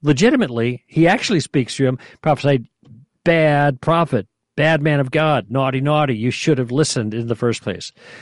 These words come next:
So you got this weird situation, all right? And, um, here's my take on it. Um, I think that the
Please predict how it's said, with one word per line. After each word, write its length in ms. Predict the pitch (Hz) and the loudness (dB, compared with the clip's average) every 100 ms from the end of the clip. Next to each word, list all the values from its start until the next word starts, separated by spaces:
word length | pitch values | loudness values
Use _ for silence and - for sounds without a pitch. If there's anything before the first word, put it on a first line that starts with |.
| - | -4
So 160 | 160 | 0
you 120 | 147 180 | 2 2
got 140 | 175 | 0
this 180 | 151 131 | -2 -2
weird 440 | 123 135 165 180 | -2 0 0 0
situation, 800 | - 147 - 127 147 - 95 87 _ _ _ - | -4 -6 -2 0 0 0 -6 -10 _ _ _ -6
all 120 | 104 | -2
right? 300 | 92 92 120 - - - - - | 0 -2 -6 -12 -20 -16 -10 -2
And, 400 | 139 135 139 - | 0 2 0 0
um, 360 | 135 127 127 131 _ - - - | 0 0 0 -4 _ -18 -12 -4
here's 320 | 117 214 - | 2 2 2
my 160 | 156 147 | -2 0
take 300 | 139 143 120 | 0 -2 -2
on 160 | 92 | -6
it. 200 | 85 - _ _ - - - | -8 -18 _ _ -20 -20 -2
Um, 320 | 123 123 135 | 0 2 0
I 120 | - 139 | 0 -2
think 520 | - 196 180 - 151 | -2 0 0 0 -2
that 260 | 165 151 | 0 0
the 320 | - 151 143 | -2 -2 -2